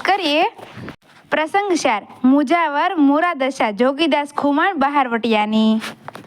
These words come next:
ફિફાત ગામને પાદર ઘાટી જાડી છે અને એ જાડીની અંદર ત્રણ ચાર જૂની આંબલીઓની ઘેરી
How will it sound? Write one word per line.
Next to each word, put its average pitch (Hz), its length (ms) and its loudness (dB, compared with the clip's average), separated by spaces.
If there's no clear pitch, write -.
ફિફાત 349 380 2
ગામને 277 380 2
પાદર 277 680 0
ઘાટી 294 380 0
જાડી 226 420 0
છે 202 280 -2
અને 269 440 0
એ - 20 -2
જાડીની 254 580 2
અંદર 311 420 0
ત્રણ 320 360 -2
ચાર 269 280 0
જૂની 262 380 2
આંબલીઓની 285 680 0
ઘેરી 294 440 0